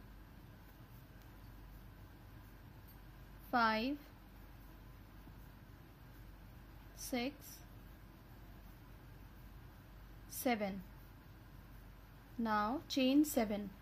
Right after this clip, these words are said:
one, two, three, four, five, six, seven। और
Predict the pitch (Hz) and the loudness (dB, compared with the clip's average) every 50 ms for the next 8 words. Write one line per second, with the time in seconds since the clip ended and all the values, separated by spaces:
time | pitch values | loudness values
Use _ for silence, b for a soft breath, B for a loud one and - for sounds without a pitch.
0 | - - - - - - 240 233 226 233 240 254 269 262 - - 269 254 247 254 | -12 -12 -12 -12 -8 0 4 8 10 10 12 10 10 8 8 6 6 8 8 8
1 | 262 262 - - 247 240 233 220 220 226 254 302 311 - - - 240 226 220 220 | 6 4 2 2 4 4 6 6 4 4 4 2 0 0 0 2 4 4 4 4
2 | 220 240 277 - - - - 233 214 208 202 214 233 277 302 - - - - - | 4 2 2 0 0 2 4 4 4 4 4 4 2 2 0 -2 -6 -12 -14 -14
3 | - - - - - - - - - 262 254 285 - - - - - - - - | -14 -14 -14 -14 -14 -12 -10 2 6 6 6 6 4 0 -8 -10 -10 -10 -10 -10
4 | - - - 262 226 196 190 175 190 185 - - - - - - - - - - | -8 2 4 6 6 6 4 2 2 -2 -6 -10 -14 -14 -14 -14 -14 -14 -14 -12
5 | - - - - - - - - - - - - - - 208 214 220 233 294 359 | -12 -12 -12 -12 -12 -12 -12 -12 -12 -12 -10 -10 -4 2 4 6 6 6 6 4